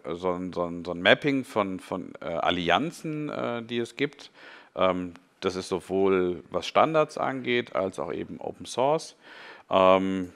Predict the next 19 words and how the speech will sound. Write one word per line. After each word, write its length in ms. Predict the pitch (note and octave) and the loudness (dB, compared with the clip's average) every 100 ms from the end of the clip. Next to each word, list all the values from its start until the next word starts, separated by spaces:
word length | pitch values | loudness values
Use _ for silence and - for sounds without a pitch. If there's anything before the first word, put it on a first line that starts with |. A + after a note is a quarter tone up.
| _ _ _ _ _ _ _ _ _ _ - | _ _ _ _ _ _ _ _ _ _ -2
ja, 300 | D#2+ F2+ F#2+ | 6 8 6
also 180 | - F#2+ | 0 0
ganz, 360 | F#2 C3 - - | 4 4 2 -4
äh, 160 | D#2 | -2
prominent, 960 | F#2 - F#2+ F#2 F#2 G#2+ C3 C#3+ - - | -2 -2 0 0 4 4 4 -2 -6 -2
äh, 840 | D2+ F#2+ F2+ F2+ F2 D2+ E2+ E2+ | 2 4 4 4 2 0 0 0
äh, 100 | D#2 | -2
ist 120 | F#2+ | -4
natürlich 320 | G2 - F#2 F2+ | -4 -4 -6 -4
jetzt 220 | F2 - | -4 -4
im 80 | F#2 | -8
Moment, 680 | F2 F2 F2+ F2 E2+ - | -4 -4 -4 -6 -10 -10
äh, 180 | - D#2+ | -8 -6
ne, 140 | F2+ A#2 | -4 -4
das, 320 | F#2+ - - | -6 -8 -8
äh, 200 | D2 D2+ - | -6 -6 -8
Industrial 440 | E2 F#2 - E2 | -10 -10 -8 -8
Internet 400 | F2+ C#3 A#2 A#2 | -6 -6 -6 -6
Consortium, 800 | - A2+ G#2+ A2 - A2 G#2+ A2 | -8 -6 -2 -2 -4 -6 -4 -6